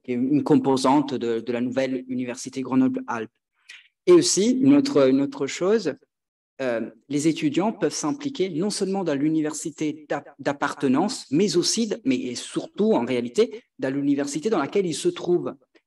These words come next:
c'était le cas, en fait, puisque y a, on avait, euh, des étudiants qui ne faisaient, qui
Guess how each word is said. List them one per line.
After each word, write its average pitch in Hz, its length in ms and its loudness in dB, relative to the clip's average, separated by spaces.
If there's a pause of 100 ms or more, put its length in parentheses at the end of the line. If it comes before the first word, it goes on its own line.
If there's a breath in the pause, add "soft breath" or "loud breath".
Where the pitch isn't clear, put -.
c'était 160 260 -2
le 147 120 0
cas, 208 200 -2
en 175 120 0
fait, 220 260 -4
puisque - 300 -6 (380)
y 151 80 -2
a, - 60 -4
on 170 140 2
avait, 165 480 0
euh, 123 80 -4
des 151 280 0
étudiants 151 600 -2
qui - 120 0
ne 131 100 4 (400)
faisaient, 123 200 -8 (380)
qui 143 220 0